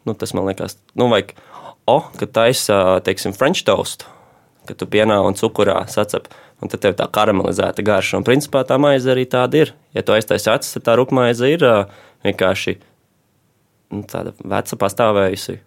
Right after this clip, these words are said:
baltmaize, tikai ar karameli pa virsu un kaut ko rūgtu.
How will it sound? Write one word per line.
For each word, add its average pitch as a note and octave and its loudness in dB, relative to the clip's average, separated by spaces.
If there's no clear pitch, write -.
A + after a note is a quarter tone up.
baltmaize, D3 0
tikai C#3 -4
ar C#3 -4
karameli C3+ 0
pa F#2 -10
virsu - -8
un G2+ -6
kaut G#2 0
ko A2+ 2
rūgtu. C3+ 0